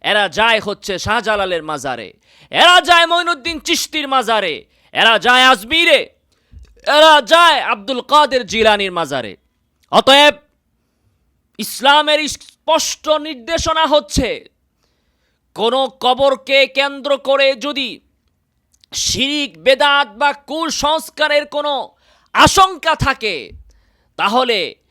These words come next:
ইসলামী রাষ্ট্রের কর্তব্য হচ্ছে ওই কবরের জিয়ারত সম্পূর্ণরূপে বন্ধ করে দেওয়া।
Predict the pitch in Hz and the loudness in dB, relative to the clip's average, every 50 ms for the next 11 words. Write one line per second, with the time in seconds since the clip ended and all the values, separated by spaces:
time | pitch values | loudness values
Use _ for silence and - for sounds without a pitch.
0 | _ _ _ _ _ _ - 240 - - - - 180 240 262 294 311 311 311 311 | _ _ _ _ _ _ -12 -12 -12 -12 -12 -6 0 2 4 4 4 0 -2 -4
1 | 277 254 294 277 - - - - 277 254 247 - 247 269 - _ _ - 330 330 | -2 -2 -2 -2 -2 -6 -8 -10 -10 -12 -10 -8 -8 -8 -8 _ _ 0 0 0
2 | 320 240 269 269 240 247 247 - - - 240 220 190 165 139 - _ _ _ _ | 0 0 -4 -2 -2 -2 -4 -6 -8 -8 -6 -6 -6 -8 -12 -14 _ _ _ _
3 | _ _ _ _ _ _ - - 226 262 294 320 311 285 - _ _ - 254 285 | _ _ _ _ _ _ -8 -2 0 2 2 2 -2 -6 -10 _ _ -4 -2 -2
4 | 285 285 285 285 277 277 269 247 214 170 - 175 240 285 311 320 320 311 302 302 | -2 0 -2 -2 0 -2 -2 -4 -6 -12 -12 -8 -2 0 0 2 2 0 0 -2
5 | - - - 349 311 294 226 - 320 370 370 349 330 311 294 294 285 277 262 214 | -4 -8 -4 -4 -4 -4 -4 -8 -8 -6 -6 -2 -2 -2 -4 -4 -4 -4 -4 -2
6 | 214 269 311 311 269 214 262 226 - - 214 190 180 156 147 135 117 95 - | -2 -4 -6 -4 -2 -2 -2 -2 -2 -6 -10 -10 -8 -8 -8 -8 -8 -10 -14